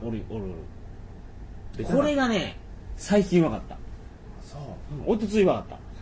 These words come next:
Speaker 2: <laughs> 結構ホットなニュースやね。
Speaker 1: そうなんですよ。
Speaker 2: そんなんやったら、あの、野球にしても横断歩道の、ほら、あの、押すやつあるやんか、ボタン押して。
Speaker 1: うんうん。
Speaker 2: あれめがけてこの傘振っ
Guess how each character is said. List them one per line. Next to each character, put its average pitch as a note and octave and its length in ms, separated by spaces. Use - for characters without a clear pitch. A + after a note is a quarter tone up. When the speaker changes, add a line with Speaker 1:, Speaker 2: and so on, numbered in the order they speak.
Speaker 2:
<laughs> - 640
結 E3 120
構 C3 80
ホ - 120
ッ - 60
ト C3+ 80
な G2 80
ニ G2+ 80
ュ G2 40
ー - 40
ス - 40
や E2+ 60
ね。 F2+ 100
Speaker 1:
そ F2 60
う - 40
な - 100
ん - 80
で - 60
す - 80
よ。 - 80
Speaker 2:
そ - 200
ん G4 140
な F4 100
ん - 20
や A#2+ 100
っ F#2 60
た F#2+ 160
ら、 F2+ 160
あ F2 40
の、 F2 320
野 G#2+ 260
球 B2 220
に C3+ 140
し - 60
て D3 80
も G2 260
横 C#3 160
断 C3+ 220
歩 B2+ 100
道 G#2 80
の、 E2 140
ほ F#2 100
ら、 F2+ 80
あ - 160
の、 D#2 260
押 C#3 140
す C3+ 60
や A2+ 100
つ G2+ 80
あ F#2 60
る G2 40
や F2+ 60
ん E2+ 40
か、 E2 60
ボ G2+ 140
タ F#2+ 80
ン F#2+ 100
押 F#2+ 80
し - 60
て。 G2+ 80
Speaker 1:
う G2 40
ん - 1120
う D#3 40
ん。 D#3+ 40
Speaker 2:
あ - 20
れ D3+ 320
め C#3 100
が C3+ 120
け F#2+ 100
て F2 100
こ F2+ 120
の F2+ 100
傘 G2 240
振 F#2 120
っ - 20